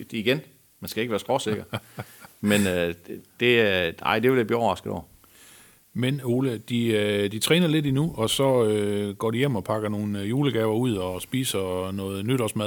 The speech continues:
Speaker 2: og alt det der. Så kommer de
Speaker 1: <laughs> Ja.
Speaker 2: igen den, øh, den femtende januar, og så spiller de jo den første kamp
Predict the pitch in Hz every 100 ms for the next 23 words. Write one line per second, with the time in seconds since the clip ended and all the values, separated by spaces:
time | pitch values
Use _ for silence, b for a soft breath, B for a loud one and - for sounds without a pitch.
0 | 107 104 104 110 104 110 139 139 107 110
1 | 110 135 110 104 95 95 B B B -
2 | 104 113 113 131 139 117 110 131 113 98
3 | 98 104 113 - 147 127 117 110 107 -
4 | 127 147 - 107 127 120